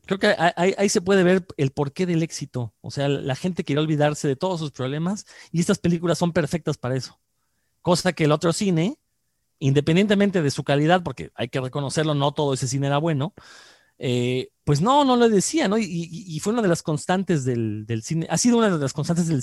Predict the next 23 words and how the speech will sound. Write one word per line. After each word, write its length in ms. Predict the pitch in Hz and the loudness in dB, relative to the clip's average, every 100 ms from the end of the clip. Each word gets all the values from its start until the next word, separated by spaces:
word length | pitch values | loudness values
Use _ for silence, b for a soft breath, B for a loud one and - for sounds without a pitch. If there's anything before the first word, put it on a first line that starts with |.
| - | -4
del, 340 | - 120 117 165 | -4 -2 -2 0
del 220 | 120 139 | 2 4
nuevo, 380 | 156 175 180 160 | 4 4 4 4
nuevo, 340 | 151 160 156 | 2 2 2
nuevo, 300 | 147 151 151 | 2 2 2
nuevo 260 | 143 147 139 | 4 4 2
cine 220 | 151 147 | 2 2
mexicano, 480 | 117 127 117 139 139 - | 0 -2 0 2 0 -2
las 220 | 127 107 | -2 0
veces 240 | 139 131 | 0 -2
que 120 | - 101 | -2 -2
le 140 | 101 | -2
tengan 220 | 120 113 | 0 -2
que 80 | 110 | -2
ponerlo 440 | - 104 110 117 | -2 -2 0 0
de 60 | 98 | 0
nuevo, 380 | 110 123 165 - B B B B B B B _ _ _ | 2 4 2 -2 B B B B B B B _ _ _
que 420 | 151 156 151 147 143 | 8 10 10 8 6
hasta 180 | 127 156 | 6 6
le 80 | 147 | 8
llaman, 320 | 180 196 143 | 8 8 8
¿no? 380 | 185 262 190 143 | 8 8 6 6
Pornomiseria. 840 | 143 131 127 135 - 180 147 113 | 4 6 6 6 6 8 8 4